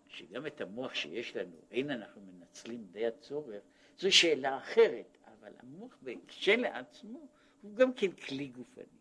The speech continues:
ובגלל זה יש, החקיקה איננה עומדת. זאת אומרת, אני מנסה להגיע לדברים שהם כאילו מעל ומעבר, וזה איננו נשאר. ולכן צריך לעשות לאלה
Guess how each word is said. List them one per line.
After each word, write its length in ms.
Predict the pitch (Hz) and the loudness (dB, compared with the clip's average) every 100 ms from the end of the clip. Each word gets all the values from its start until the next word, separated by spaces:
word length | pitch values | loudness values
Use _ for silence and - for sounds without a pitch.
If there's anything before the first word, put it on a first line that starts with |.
| _ _ | _ _
ובגלל 560 | 76 73 80 82 104 147 147 | -20 -20 -20 -18 -14 -14 -12
זה 200 | 147 226 | -6 -6
יש, 360 | 196 127 - _ - _ | -6 -10 -12 _ -20 _
החקיקה 880 | - 117 - 104 - 117 - 190 220 | -4 -2 -4 -14 -16 -18 0 4 4
איננה 400 | 139 135 147 170 - | 2 -6 -6 -8 -10
עומדת. 600 | 165 156 156 156 117 101 - | -16 -8 0 0 0 -8 -14
זאת 80 | |
אומרת, 280 | 101 101 - | -20 -20 -20
אני 180 | 98 147 | -16 -12
מנסה 560 | 185 143 104 - 120 123 - - - | -12 -12 -14 -10 -6 -6 -10 -20 -8
להגיע 500 | 113 107 110 156 147 | -2 -2 0 4 6
לדברים 680 | 123 107 95 95 98 127 95 | 6 -2 -8 -18 -10 -10 -10
שהם 320 | - 92 98 95 _ | -12 -12 -12 -14 _
כאילו 300 | 90 120 107 - 98 | -20 -20 -20 -20 -20
מעל 440 | 98 - - 143 135 | -20 -2 4 4 4
ומעבר, 560 | 113 101 - 85 - - - | -6 -10 -16 -20 -20 -20 -20
וזה 240 | 101 101 | -16 -12
איננו 340 | 95 98 107 101 - | -12 -12 -14 -18 -20
נשאר. 220 | - - - - _ _ _ _ _ - - - - _ _ _ _ _ | -20 -20 -20 -20 _ _ _ _ _ -20 -20 -20 -20 _ _ _ _ _
ולכן 380 | 113 - - 214 | -4 4 8 8
צריך 360 | - 143 180 - | 8 2 2 -4
לעשות 560 | - - 185 160 - - _ _ _ _ _ _ _ _ _ _ _ _ _ _ _ _ _ _ _ _ _ _ _ _ _ _ _ _ - | -2 4 6 6 2 -20 _ _ _ _ _ _ _ _ _ _ _ _ _ _ _ _ _ _ _ _ _ _ _ _ _ _ _ _ -10
לאלה 460 | 131 131 135 123 | 0 0 0 -4